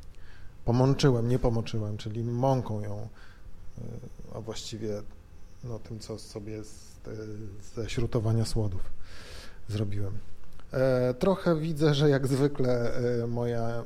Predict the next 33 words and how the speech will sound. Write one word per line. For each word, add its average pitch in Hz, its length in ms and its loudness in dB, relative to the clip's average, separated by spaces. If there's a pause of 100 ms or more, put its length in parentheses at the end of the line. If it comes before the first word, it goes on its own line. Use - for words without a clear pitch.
roztargnienie 120 760 -2
spowodowało, 117 680 0
że 113 120 0
nie 117 380 0
całkiem, 110 520 0 (1400)
e, 110 600 -2
kupiłem 123 460 4
takie 120 260 0
słody, 120 520 2 (680)
czy, 113 220 0 (840)
a 147 60 -6
może 143 360 0
po 135 160 -4
prostu 139 300 -2
ich - 120 -2
nie 131 100 -2
było 135 380 0
i, 123 380 -8 (140)
i 131 100 -6
ponieważ 131 440 2
nie 135 120 6
mam 127 180 2
teraz, 120 360 0 (380)
nie 123 80 6
miałem 131 220 6
tej 123 140 4
receptury, 127 560 2
może 123 260 2
po - 120 -6
prostu 117 640 -4 (480)
coś - 220 0
tam 113 260 -2
pozamieniałem. 113 720 0